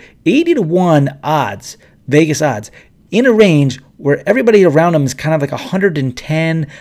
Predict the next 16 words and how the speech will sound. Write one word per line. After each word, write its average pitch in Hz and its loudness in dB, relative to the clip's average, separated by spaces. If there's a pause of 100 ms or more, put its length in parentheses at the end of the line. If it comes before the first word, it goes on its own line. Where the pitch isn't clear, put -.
(100)
hundred 180 -4
twenty 156 0
there. 165 2
Lonzo 156 -2
Griffin 139 -2
is 151 -4
eighty 156 -2
to 147 -2
one, 156 0 (320)
uh, 117 -10
Chris - -6
Kirk 160 -4
is 117 -6
ninety 135 -2
to 151 -2
one, 156 -2